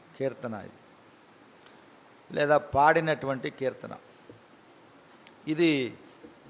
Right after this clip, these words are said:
మరి సంతోషంగా పాడినటువంటి కీర్తన ఏమి కాదు, కానీ చాలా దుఃఖంలో, బాధతో పాడదగిన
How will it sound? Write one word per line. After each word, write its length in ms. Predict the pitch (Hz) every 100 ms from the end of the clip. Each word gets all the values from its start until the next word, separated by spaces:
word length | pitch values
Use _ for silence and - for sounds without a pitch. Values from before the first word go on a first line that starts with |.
| - - - - - - - - - - - - -
మరి 580 | 135 139 127 120 117 107 - - - - - -
సంతోషంగా 840 | 143 139 175 165 175 156 156 156
పాడినటువంటి 920 | 147 131 135 139 131 131 127 131 117 110
కీర్తన 340 | 123 123 127 127
ఏమి 160 | 120
కాదు, 280 | 113 120 123
కానీ 320 | 131 147 160 - - - - - - - - - - - 156
చాలా 220 | 165 170
దుఃఖంలో, 800 | 127 143 - 190 185 180 180 170
బాధతో 840 | 131 135 147 143 151 143 139 107 -
పాడదగిన 840 | 123 135 135 139 127 127 123 117